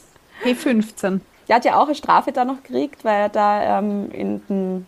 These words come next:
Speaker 2: in den Russell rein ist. Dann ist er ja eigentlich bei Quali auch auf vierzehn gewesen und ist dann von siebzehn gestartet. Das ist halt blöd, ne? Aber
Speaker 1: Ja.
Speaker 2: man steht halt auch nicht jemanden in, in einem Hamilton im Weg rum.
Speaker 1: Also da fahrst zumindest auf die Seite oder bist schneller.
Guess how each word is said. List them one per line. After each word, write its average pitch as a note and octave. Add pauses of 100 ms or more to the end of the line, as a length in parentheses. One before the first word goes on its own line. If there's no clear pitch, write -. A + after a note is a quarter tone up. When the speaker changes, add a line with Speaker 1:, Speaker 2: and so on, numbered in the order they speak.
(120)
Speaker 2:
in F#3+
den F#3
Russell G#3+
rein A3
ist. C#4+ (300)
Dann G#3
ist G#3+
er A3
ja G3
eigentlich A3
bei A3+
Quali G3+
auch F3+
auf B3
vierzehn A3
gewesen A#3+ (100)
und G3
ist F#3+
dann B3
von A3+
siebzehn A#3
gestartet. G#3
Das G#3+
ist G#3
halt G#3+ (380)
blöd, G#3
ne? A3 (160)
Aber G#3
Speaker 1:
Ja. F#3
Speaker 2:
man A#3+
steht -
halt B3 (240)
auch A3
nicht A3+
jemanden A3
in, G#3+
in F3+
einem G#3
Hamilton A3
im G3+
Weg G#3+
rum. D#3+ (200)
Speaker 1:
Also G3
da G3+
fahrst A3
zumindest A3+
auf G#3+
die A3
Seite F3+
oder E3
bist -
schneller. F#3+